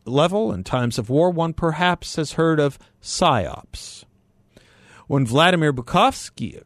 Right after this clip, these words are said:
exposed how the Soviet Union was imprisoning people with mental diagnoses for having political dissenting thoughts,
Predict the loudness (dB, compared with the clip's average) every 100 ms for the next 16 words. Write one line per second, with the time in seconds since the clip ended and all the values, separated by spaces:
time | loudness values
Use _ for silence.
0 | _ -14 -6 2 4 2 0 -2 -2 0
1 | -2 0 -2 -2 -2 0 0 -2 -4 -4
2 | -6 -2 -4 -2 -6 -4 -4 -2 -2 -2
3 | -2 -2 -2 2 2 2 0 0 0 -4
4 | -8 -6 -6 -2 0 0 -2 -4 0 0
5 | 0 -4 -4 -6 -4 -4 -6 -6 0 2
6 | 2 -6 -18